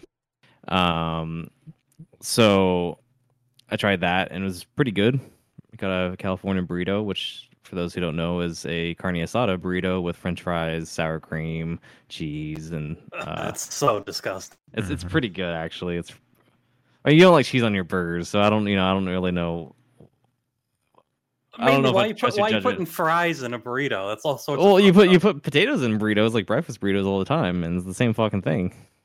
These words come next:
Speaker 2: You might.
Speaker 3: You, yeah, you might. Don't put that stuff, don't put that shit on us.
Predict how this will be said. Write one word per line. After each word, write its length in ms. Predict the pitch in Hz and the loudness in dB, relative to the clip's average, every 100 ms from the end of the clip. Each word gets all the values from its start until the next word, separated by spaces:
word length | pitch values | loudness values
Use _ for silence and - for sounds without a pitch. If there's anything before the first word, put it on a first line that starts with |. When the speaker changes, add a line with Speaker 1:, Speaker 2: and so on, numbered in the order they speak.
| _ _ _ _ _ _ _ _ _ _ _ _ | _ _ _ _ _ _ _ _ _ _ _ _
Speaker 2:
You 400 | - 107 135 226 | -18 -2 0 2
might. 280 | 151 98 90 _ _ _ - | 2 -2 -4 _ _ _ -6
Speaker 3:
You, 380 | 98 175 254 - | -2 2 2 0
yeah, 220 | 117 110 | -2 -2
you 340 | 90 92 185 | -6 -2 0
might. 300 | 247 180 101 | 2 0 -2
Don't 180 | 208 190 | -2 -2
put 140 | 302 | -2
that 180 | 285 208 | -2 -4
stuff, 240 | - 127 120 | -2 -2 0
don't 160 | 175 | -2
put 140 | 262 - | -2 -2
that 160 | - | -2
shit 240 | - 143 107 | 0 0 0
on 120 | 92 | 0
us. 220 | 104 | -2